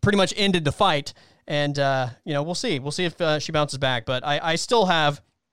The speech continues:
uh, I think, I think there's still a lot of upside for her,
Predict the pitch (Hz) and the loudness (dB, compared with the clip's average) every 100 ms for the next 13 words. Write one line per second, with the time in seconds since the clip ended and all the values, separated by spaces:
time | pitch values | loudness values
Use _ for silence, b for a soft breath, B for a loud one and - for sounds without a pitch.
0 | _ _ _ _ - 160 151 156 202 - | _ _ _ _ -4 0 0 0 -2 -2
1 | 175 202 170 - 160 143 139 127 123 - | -2 0 -2 0 0 2 2 2 0 -2
2 | 120 117 117 117 120 113 | -2 -2 -4 -6 -6 -6